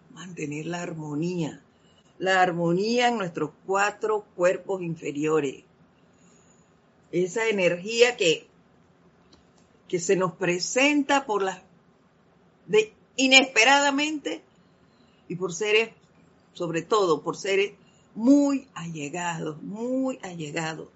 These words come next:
Pero tenemos que estar al tanto, al tanto de todo, de todo lo que esté a nuestro alrededor, para cuando vemos una señalita por ahí, pluquiti,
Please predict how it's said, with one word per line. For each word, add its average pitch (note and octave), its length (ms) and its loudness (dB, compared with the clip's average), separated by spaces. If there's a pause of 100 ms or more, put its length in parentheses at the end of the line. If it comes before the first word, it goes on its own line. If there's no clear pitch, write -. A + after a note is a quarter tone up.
(1400)
Pero F3 140 -12
tenemos F3+ 380 -4
que A3 100 -6
estar A#3+ 500 -2 (280)
al A#3 420 4 (120)
tanto, A#3 600 6 (400)
al F#3 300 -14
tanto G#3+ 640 -4 (1500)
de F3+ 160 -2
todo, F#3+ 540 2 (260)
de E3 240 -8 (100)
todo G#3 360 0
lo G3+ 100 0
que F3 100 -8
esté F#3 340 -6 (420)
a G3 100 -2
nuestro F#3 380 -6
alrededor, E3+ 640 -2 (840)
para G3 340 2
cuando G#3 360 2
vemos C#4 420 2 (220)
una C#4 220 0
señalita B3+ 520 -2
por A#3 120 -2
ahí, C4 200 2
pluquiti, C4+ 720 -4